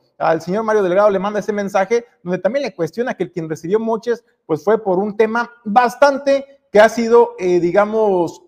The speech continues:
omiso y opaco en la claridad y la rendición de cuentas, hablando Mario Delgado de rendición de cuentas, transparencia y honestidad.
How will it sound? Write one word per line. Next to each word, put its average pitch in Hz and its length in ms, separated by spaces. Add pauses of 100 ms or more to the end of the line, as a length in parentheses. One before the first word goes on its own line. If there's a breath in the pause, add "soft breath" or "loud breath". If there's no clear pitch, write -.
(100)
omiso 226 440
y 175 80
opaco 214 640
en 196 100
la 185 160
claridad 190 420
y 208 60
la 185 120
rendición 185 420
de 269 80
cuentas, 302 400
hablando 254 280
Mario 247 200
Delgado 226 300
de 220 80
rendición 185 360
de 226 80
cuentas, 214 420
transparencia 185 600
y 190 60
honestidad. 190 460